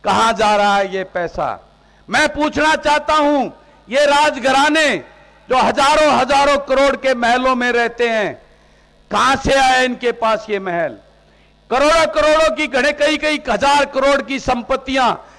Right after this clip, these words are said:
इन्होंने विदेशों में, होटलों में पता नहीं क्या क्या खरीद रखे हैं। कहां से आया ये पैसा? इनके बाप दादा के कौन से business चलते थे जिससे ये पैसा आया?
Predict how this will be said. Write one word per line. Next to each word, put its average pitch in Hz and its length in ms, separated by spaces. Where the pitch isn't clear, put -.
इन्होंने 285 300
विदेशों 277 560
में, 240 280
होटलों 285 460
में 285 100
पता 269 320
नहीं 269 140
क्या 254 200
क्या 254 200
खरीद 233 320
रखे 240 320
हैं। 196 240
कहां 269 260
से 294 220
आया 285 300
ये 277 120
पैसा? 247 760
इनके 233 280
बाप 226 420
दादा 233 300
के 233 180
कौन 240 320
से 240 200
business 214 380
चलते 214 400
थे 190 260
जिससे 233 280
ये 233 160
पैसा 226 560
आया? 156 320